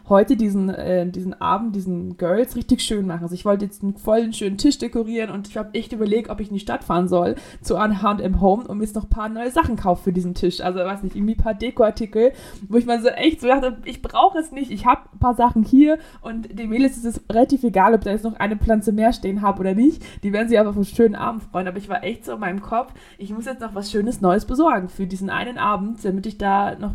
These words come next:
schön, noch einen schönen Raum hab. Also es ist halt wirklich, ähm, krass in einem drin und ich hab mich da echt so zurückgehalten und hab's geschafft. <laughs> Ich hab nichts gekauft, aber ich war jetzt noch einkaufen, äh, um noch was, ne, Snacks zu besorgen, damit ich wenigstens da das kompensieren kann,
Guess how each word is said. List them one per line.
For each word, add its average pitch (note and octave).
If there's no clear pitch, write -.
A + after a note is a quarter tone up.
schön, A#3
noch G3
einen G3
schönen G#3
Raum F#3+
hab. E3+
Also G3+
es -
ist G3
halt F#3+
wirklich, G#3+
ähm, F#3+
krass G#3
in A3
einem G3
drin G#3+
und G#3
ich G#3
hab G#3
mich G3+
da F#3+
echt -
so A#3
zurückgehalten A3+
und G3+
hab's -
geschafft. A#3+
<laughs> D4+
Ich -
hab D#4+
nichts C#4+
gekauft, A#3+
aber A3+
ich C4
war A#3+
jetzt B3+
noch A#3+
einkaufen, A#3
äh, G3+
um G3+
noch G#3
was, G#3
ne, G3+
Snacks G#3+
zu G3+
besorgen, F#3
damit F#3
ich F#3+
wenigstens F#3
da G3+
das A3+
kompensieren G3+
kann, F#3+